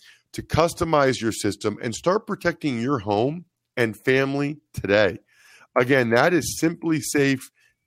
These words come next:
dot com slash Tucker. U S News and World Report named Simply Safe the best home security system of twenty twenty-two,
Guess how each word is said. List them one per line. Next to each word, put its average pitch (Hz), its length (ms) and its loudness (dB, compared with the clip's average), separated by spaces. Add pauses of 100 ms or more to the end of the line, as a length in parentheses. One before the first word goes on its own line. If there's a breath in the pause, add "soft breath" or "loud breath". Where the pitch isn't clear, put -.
dot 123 320 2
com 117 460 2 (320)
slash 120 800 0 (340)
Tucker. 113 460 0 (300 soft breath)
U 135 360 -2
S 294 240 -4
News 147 380 -2
and 131 160 -2
World 123 240 2
Report 120 480 0 (420)
named 127 340 0
Simply 147 380 -4
Safe 104 400 0 (360 soft breath)
the 110 100 -2
best 131 400 0
home 151 200 -2
security 135 500 -4
system 123 360 -8
of 92 80 -10
twenty 120 320 -6
twenty-two, 113 720 -4